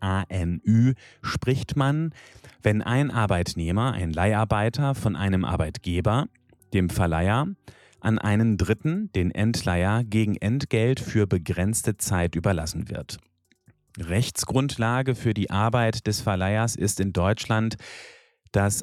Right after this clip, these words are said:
Arbeitnehmerüberlassungsgesetz, kurz A Ü G, welches im Jahr zweitausendsiebzehn reformiert wurde. Der Leiharbeitnehmer steht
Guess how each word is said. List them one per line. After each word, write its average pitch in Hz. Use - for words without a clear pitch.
Arbeitnehmerüberlassungsgesetz, 101
kurz 87
A 87
Ü 85
G, 92
welches 107
im 101
Jahr 92
zweitausendsiebzehn 90
reformiert 95
wurde. -
Der 98
Leiharbeitnehmer 107
steht -